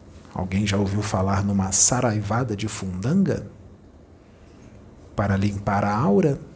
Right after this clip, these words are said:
ele pode usar o fogo e os elementais do fogo para limpar com mais facilidade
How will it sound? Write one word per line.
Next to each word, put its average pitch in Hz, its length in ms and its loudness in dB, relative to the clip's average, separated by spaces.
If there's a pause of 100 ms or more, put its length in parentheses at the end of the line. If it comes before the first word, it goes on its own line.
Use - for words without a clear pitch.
(640)
ele 120 120 0
pode 110 280 0
usar 113 460 0
o 170 80 0
fogo 185 400 0 (540)
e 185 60 0
os 170 140 4
elementais 147 600 2
do 151 80 -2
fogo 139 380 2
para 143 240 0
limpar 151 480 0
com - 140 -8
mais 139 360 -2
facilidade 147 1040 0